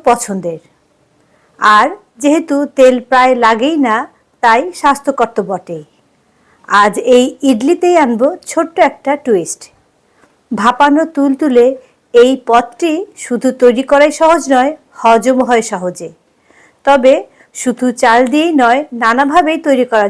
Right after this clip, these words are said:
যায় ইডলি। আজ সুজি দিয়েই কোনো রকম ভেজানোর ঝামেলা ছাড়াই ইনস্ট্যান্ট স্টাফড ইডলি তৈরি করব। চলুন তাহলে দেখে নিন আজকের রেসিপি। প্রথমে ইডলির ব্যাটারটা রেডি করে নেব। এই জন্য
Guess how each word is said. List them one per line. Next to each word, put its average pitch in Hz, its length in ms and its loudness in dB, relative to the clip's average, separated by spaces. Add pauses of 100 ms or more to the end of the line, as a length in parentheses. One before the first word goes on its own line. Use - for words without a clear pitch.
যায় 214 240 0
ইডলি। 180 280 -10 (680)
আজ 214 240 2 (120)
সুজি 262 360 -2
দিয়েই 302 240 0 (280)
কোনো 277 180 2 (100)
রকম 294 220 0 (120)
ভেজানোর 247 480 0
ঝামেলা 240 360 0 (100)
ছাড়াই 294 300 0 (460)
ইনস্ট্যান্ট 302 420 -2 (240)
স্টাফড 277 400 0 (140)
ইডলি 233 240 -6 (160)
তৈরি 214 280 2
করব। 175 200 -8 (520)
চলুন 277 300 2 (100)
তাহলে 294 260 2 (100)
দেখে 214 280 0
নিন 285 120 -2 (300)
আজকের 196 360 -6
রেসিপি। 143 380 -14 (1120)
প্রথমে 277 400 2 (200)
ইডলির 233 320 -4
ব্যাটারটা 254 440 2
রেডি 254 260 0
করে 277 200 2
নেব। 220 140 -2 (320)
এই 233 120 -2
জন্য 294 160 0